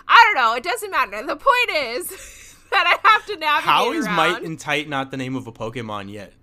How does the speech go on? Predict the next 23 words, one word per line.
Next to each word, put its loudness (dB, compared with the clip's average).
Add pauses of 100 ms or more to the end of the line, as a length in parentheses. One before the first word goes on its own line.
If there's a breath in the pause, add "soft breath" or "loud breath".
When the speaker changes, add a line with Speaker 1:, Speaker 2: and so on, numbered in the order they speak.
Speaker 2:
that -8
are -4
the -10
shape -12
of -16
stalagmites -12 (420)
or -14
tights? -10
Speaker 1:
Um, 0
and -8
there's -12
Magnemite -4
and -16
Magneton, -16
not -18
Magnetite. -18
Speaker 2:
Yeah, -4
Speaker 1:
Okay, -10
Speaker 2:
Mike -2
and -10
Tight. 0
Speaker 1:
well. -8 (100)
Speaker 2:
Hey, -6